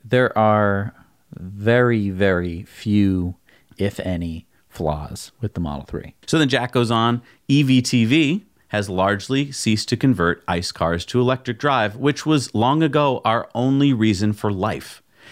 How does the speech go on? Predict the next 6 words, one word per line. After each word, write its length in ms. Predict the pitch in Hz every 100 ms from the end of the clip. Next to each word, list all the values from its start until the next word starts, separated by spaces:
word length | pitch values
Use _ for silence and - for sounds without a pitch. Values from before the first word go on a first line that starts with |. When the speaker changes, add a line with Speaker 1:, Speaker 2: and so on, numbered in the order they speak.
| - -
Speaker 2:
And 220 | 107 101
Tesla 500 | 123 117 - 143 143
was 220 | 123 117 92
largely 500 | 85 80 90 90 104
the 100 | -
reason. 400 | 117 147 87 -